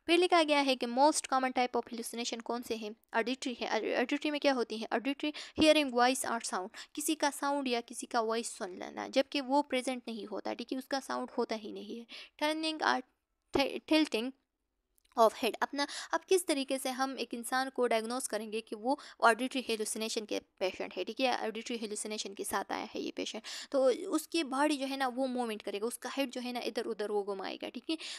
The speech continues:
तो इस तरीके से हम उसको डायग्नोज कर सकते हैं, यानी उसकी बॉडी प-, पोस्चर से, उसकी बॉडी के जो, अ, क्या है, जो मूवमेंट है, उससे हम उसको डायग्नोज कर सकते हैं कि इसको ऑडिटरी हे-,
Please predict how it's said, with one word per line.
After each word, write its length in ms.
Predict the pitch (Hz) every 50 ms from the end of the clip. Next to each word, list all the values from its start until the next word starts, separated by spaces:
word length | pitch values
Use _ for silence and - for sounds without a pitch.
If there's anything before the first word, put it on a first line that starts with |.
| - - -
तो 60 | 254
इस 160 | 247 285 -
तरीके 280 | - 254 247 247 - 240
से 120 | - 240
हम 300 | 240 226 247 226 220 214
उसको 220 | - - - - 240
डायग्नोज 380 | 226 220 214 208 214 214 -
कर 100 | - -
सकते 260 | 208 - - - - 226
हैं, 80 | -
यानी 160 | 240 254 262
उसकी 200 | 294 294 - -
बॉडी 280 | 285 220 254 269 285 285
प-, 60 | 277 _ - -
पोस्चर 520 | - 233 - - 269 269 262 - - 233
से, 180 | 233 - - 226
उसकी 220 | 226 220 - -
बॉडी 300 | 247 214 240 240 247 240
के 140 | 233 - 220
जो, 140 | 208 214 214
अ, 500 | 208 - - - - - - 214 214 208 202 -
क्या 300 | 208 208 208 208 - 247
है, 160 | 262 262 247 240
जो 140 | 214 220
मूवमेंट 420 | 208 208 226 247 269 262 233 220 233
है, 60 | 220
उससे 240 | 196 240 - - 240
हम 200 | 220 240 226 214
उसको 360 | 214 - _ - 240 233 214
डायग्नोज 420 | 185 202 220 208 208 220 220 -
कर 120 | - 233 220
सकते 320 | - - 202 - - 202
हैं 140 | 208 208 196
कि 140 | - 208 202
इसको 260 | 185 214 - - -
ऑडिटरी 420 | - - 208 202 208 220 - 220
हे-, 220 | 214 214 202 196